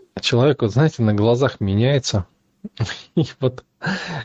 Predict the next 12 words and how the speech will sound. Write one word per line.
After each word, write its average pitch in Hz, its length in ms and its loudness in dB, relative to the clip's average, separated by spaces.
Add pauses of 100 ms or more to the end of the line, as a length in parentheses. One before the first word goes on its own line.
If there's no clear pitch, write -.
(100)
и 110 120 2
настроение 120 680 2
улучшается, 104 720 0
и 101 80 4
вообще 110 340 2
все. 101 300 -2
И 101 640 0
человек - 280 0
не 113 100 4
понимает, 120 520 2
что 104 120 -4
происходит 101 760 -2